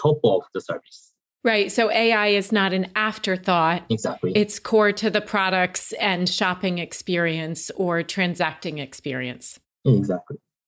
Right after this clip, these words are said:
Speaker 1: So, you know, of, of course, you know, we do, uh, you know, typical, uh, you know, thingy, right? In recommendation engine, you know, targeting, you know, uh, issuing coupons according to customers' likelihood to purchase.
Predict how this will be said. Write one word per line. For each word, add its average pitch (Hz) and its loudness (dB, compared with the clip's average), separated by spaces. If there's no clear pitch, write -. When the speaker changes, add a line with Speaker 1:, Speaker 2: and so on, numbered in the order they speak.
Speaker 1:
So, 120 4
you 151 4
know, 113 4
of, 139 0
of 143 0
course, 190 2
you 175 2
know, 147 6
we 131 8
do, 135 6
uh, 117 4
you 135 4
know, 110 4
typical, 117 4
uh, 107 2
you 107 4
know, 101 0
thingy, 113 4
right? 104 0
In 104 -2
recommendation 98 0
engine, 98 -2
you 95 -10
know, 92 -12
targeting, 95 0
you 135 4
know, 95 0
uh, 95 -10
issuing 101 -6
coupons 101 0
according 95 -2
to 98 2
customers' 95 -6
likelihood 98 -2
to 98 2
purchase. 101 0